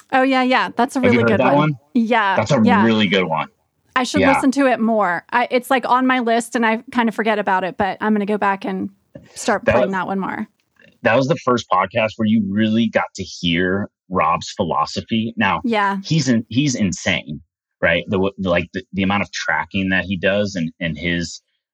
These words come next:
Speaker 2: I don't know if he's a Virgo or what it, he's very
Speaker 1: <laughs>
Speaker 2: O C D type A. Like, he,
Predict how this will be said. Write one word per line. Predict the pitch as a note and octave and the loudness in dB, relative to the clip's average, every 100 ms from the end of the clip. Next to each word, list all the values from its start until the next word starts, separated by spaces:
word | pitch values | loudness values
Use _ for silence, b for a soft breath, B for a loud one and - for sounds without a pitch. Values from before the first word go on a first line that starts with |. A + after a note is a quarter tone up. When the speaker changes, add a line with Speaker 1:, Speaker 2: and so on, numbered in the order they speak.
| _ | _
Speaker 2:
I | F#2+ | -2
don't | G#2 | 0
know | F#2+ | 0
if | F2+ | -2
he's | F2 E2 | -4 -4
a | |
Virgo | C2+ G2+ G#2 G#2 G2+ G2+ F#2+ | -2 0 0 2 2 2 0
or | F2 E2 D#2+ E2 - | 0 0 0 -2 -4
what | F2+ F#2 | 2 2
it, | F#2 | 2
he's | F#2 G2+ F#2 | -2 -4 0
very | A2+ A2 F#2 | 2 2 2
Speaker 1:
<laughs> | |
Speaker 2:
O | G#2 | 0
C | F#2 F#2+ | -2 -4
D | G2 | -4
type | F2 - G2 F#2 | -4 0 0 0
A. | F#2 F2+ F2+ | 0 2 2
Like, | D#2+ D#2+ | 0 -2
he, | - A2+ A2 | -2 -2 -2